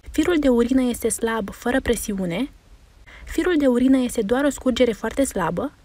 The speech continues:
te trezești noaptea să urinezi. Iată câteva beneficii cheie pe care tratamentul cu Prostate Protect Forte ți le oferă. Observi rezultate rapid după numai trei zile.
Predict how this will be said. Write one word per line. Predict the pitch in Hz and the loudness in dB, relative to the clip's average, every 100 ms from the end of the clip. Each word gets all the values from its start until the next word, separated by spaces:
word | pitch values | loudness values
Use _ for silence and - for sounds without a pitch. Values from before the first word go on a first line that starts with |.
| - - _ _ - | -20 -20 _ _ -2
te | 269 | 0
trezești | - 254 302 339 - | 2 2 0 -2 2
noaptea | 254 262 - | 2 2 -2
să | 214 214 | -2 0
urinezi. | 202 202 185 208 311 - - - - - - - - - | 0 -2 -2 0 0 -2 -8 -20 -20 -20 -20 -20 -20 -18
Iată | - 285 339 | 0 0 0
câteva | 320 269 220 220 | -2 0 0 0
beneficii | 214 214 196 - 226 | 0 -2 -6 -6 -8
cheie | - 185 185 | -6 -4 -2
pe | 277 | -2
care | 285 254 | -2 -4
tratamentul | 240 240 226 247 302 302 | -2 -4 -2 0 2 0
cu | - 247 | -2 -2
Prostate | 233 220 - 285 294 - - - | -2 -4 -2 -2 -2 -4 -16 -6
Protect | 254 269 285 | -4 -2 -4
Forte | - 190 - 285 311 | -4 -6 -4 -4 -4
ți | 339 | -2
le | 311 | 0
oferă. | 294 - 185 - - - - - - _ _ - - | -2 -2 -4 -4 -14 -20 -20 -20 -20 _ _ -20 -18
Observi | - - - 349 339 | -6 -2 -2 -2 0
rezultate | 277 254 262 269 | 2 2 0 -2
rapid | 262 226 - 214 262 | -2 -4 -6 -8 -6
după | 247 262 247 | -4 0 2
numai | 277 330 294 | 2 2 0
trei | 269 254 | 2 0
zile. | 202 196 - - | 0 -4 -4 -8